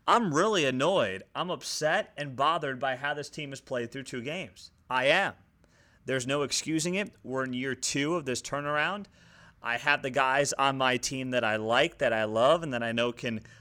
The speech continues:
uh, win Big Twelve championships, but I'm bothered by how these first two weeks have gone." There's nothing wrong with saying that. There's nothing wrong with admitting that things are not going right now as you know they should be going.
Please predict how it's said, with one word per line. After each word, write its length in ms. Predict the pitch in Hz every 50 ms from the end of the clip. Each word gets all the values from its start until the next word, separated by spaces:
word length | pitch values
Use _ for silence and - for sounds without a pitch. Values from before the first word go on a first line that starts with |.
| - - -
uh, 140 | - 73 - -
win 360 | 143 131 131 147 156 156 139
Big 180 | 117 139 147 120
Twelve 240 | - - 143 131 110
championships, 800 | - 147 143 143 131 - 131 117 - - 165 185 185 - - - - - - - -
but 220 | 113 123 143 143
I'm 300 | 139 139 165 185 180 - _ _ _ -
bothered 680 | - 135 110 - 151 165 196 214 185 143 139 151 151 123
by 160 | 147 147 147
how 200 | 139 139 143 151
these 200 | 156 160 160 -
first 280 | - 139 131 131 -
two 140 | - - 156
weeks 240 | 135 123 127 127 -
have 100 | 165 151
gone." 360 | 147 196 214 208 147 107 95 - _ _ _ _
There's 160 | - - 190 180
nothing 320 | 233 269 285 277 220 170
wrong 220 | 165 185 220 247
with 120 | 190 127 120
saying 460 | - - - 208 269 311 254 160 120
that. 300 | 107 87 92 87 - _ _ _ _ _ _ -
There's 180 | - 175 165 196
nothing 340 | 262 277 - 240 185 147
wrong 220 | 151 175 202 220 208
with 160 | 185 165 -
admitting 460 | 160 147 135 143 180 208 220 190 175
that 180 | 156 147 143 -
things 240 | 165 160 156 139 151
are 80 | 143
not 340 | 131 131 139 151 156 147 123
going 340 | 110 127 147 160 175 165 139
right 280 | 123 123 120 120 113
now 420 | 107 117 117 110 107 104 104 107 - _ _ _ _ _ _ _ _ _ _ _ _ -
as 320 | 127 135 143 147 147 135
you 140 | 131 139 135
know 500 | 131 131 131 131 135 139 139 135 139 135 -
they 180 | - 123 143 151
should 360 | 143 - - - 220 226 190
be 140 | 170 151 127
going. 360 | 110 113 104 90 85 82 82